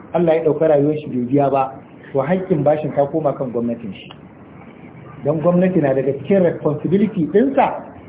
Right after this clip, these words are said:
shine kiyaye wa mutane addininsu da rayukansu da mutuncinsu. To daga cikin mutuncinsu kuma akwai basuka. In ka san ba za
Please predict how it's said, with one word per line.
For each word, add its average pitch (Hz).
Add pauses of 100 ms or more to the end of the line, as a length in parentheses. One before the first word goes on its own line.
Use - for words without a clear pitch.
(140)
shine 175 (160)
kiyaye 165
wa 156
mutane 165 (840)
addininsu 185 (340)
da 139
rayukansu 196 (160)
da 143
mutuncinsu. 196 (960)
To 139
daga 143
cikin 185
mutuncinsu 185
kuma 151
akwai 139
basuka. 139 (480)
In 208
ka 214
san 226
ba 196
za 190